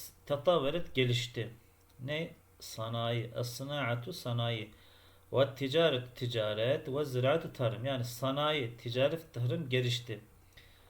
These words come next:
Ne ile? Bi fadli vesailel muvasalat. Ulaşım araçları yardımı ile diyor gelişti. Doğru mu? Doğru. Evet.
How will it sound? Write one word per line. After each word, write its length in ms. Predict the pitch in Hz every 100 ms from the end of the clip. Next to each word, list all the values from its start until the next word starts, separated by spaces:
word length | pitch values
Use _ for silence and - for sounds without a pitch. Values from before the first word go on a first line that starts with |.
| _
Ne 180 | 127 190
ile? 320 | 180 185 185
Bi 80 | 143
fadli 440 | 131 160 170 139 135
vesailel 480 | 127 160 156 143
muvasalat. 840 | 131 120 110 104 - 104 117 156 -
Ulaşım 520 | 127 123 - 170 135
araçları 680 | 120 117 110 - 113 107 107 - - - -
yardımı 500 | 113 120 120 123 139
ile 260 | 117 117 143
diyor 200 | 156 127
gelişti. 680 | 123 110 107 - 147 185 - -
Doğru 320 | - - -
mu? 280 | 104 123 147 123 - _ -
Doğru. 360 | 98 92 95 101 - - - - - - - - - - - - - - - - - - - -
Evet. 680 | 311 151 139 139 - -